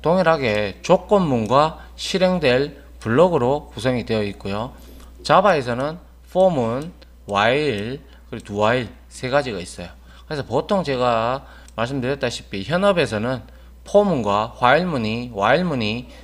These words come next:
잘 사용되어지며 do while은 while의 변형된 형태로 실행된 블록이 최소한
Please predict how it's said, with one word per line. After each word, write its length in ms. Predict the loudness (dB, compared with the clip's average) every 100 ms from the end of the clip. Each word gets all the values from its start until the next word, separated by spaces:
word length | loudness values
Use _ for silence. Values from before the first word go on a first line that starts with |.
| -20
잘 340 | -16 -6 -6
사용되어지며 1080 | -2 -2 0 0 0 0 -2 -2 -4 -6 -10 -18 -20 -16
do 180 | -2 4
while은 460 | 6 4 2 -2 -6 -16 -20 -20 -20 -6
while의 640 | -2 -2 0 0 0 -4
변형된 720 | -6 -2 -2 0 0 0 -2 -10
형태로 640 | -12 -6 -6 -4 -8 -10 -18 -18
실행된 680 | -6 -2 -2 0 0 0 -4 -12 -8
블록이 600 | -2 -2 -2 -6 -10 -12 -20 -20 -20 -20
최소한 680 | -6 -2 -2 4 4 4